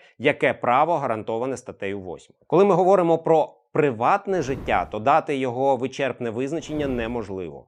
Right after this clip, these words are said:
Можна подивитися лише на приклади. Проте і перелік прикладів є дуже великим. Його можна було б продовжувати до самого завершення цього відео.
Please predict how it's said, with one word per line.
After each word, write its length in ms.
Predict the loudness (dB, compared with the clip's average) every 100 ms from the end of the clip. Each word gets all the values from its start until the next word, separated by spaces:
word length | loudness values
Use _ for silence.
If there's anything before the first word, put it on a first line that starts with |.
| -2
Можна 260 | 0 2 0
подивитися 560 | 0 0 -2 -2 -2
лише 280 | -2 -2 -4
на 140 | -4
приклади. 600 | -4 -4 -6 -8 -18 -20 -8
Проте 320 | -4 0 0 -2
і 80 | -2
перелік 640 | 2 4 4 4 0 -4
прикладів 520 | -6 -4 -4 -6 -8
є 180 | -4 -4
дуже 300 | -4 -6 -6
великим. 520 | -6 -6 -8 -12 -20 _ _ _
Його 180 | -2 2
можна 280 | 2 0 0
було 220 | 0 -2
б 100 | -2
продовжувати 800 | -4 -2 -2 -2 -2 -2 -2 -6
до 140 | -8
самого 420 | -4 -4 -2 -4 -4
завершення 580 | -6 -6 -8 -8 -12
цього 280 | -12 -12 -10
відео. 380 | -10 -14 -16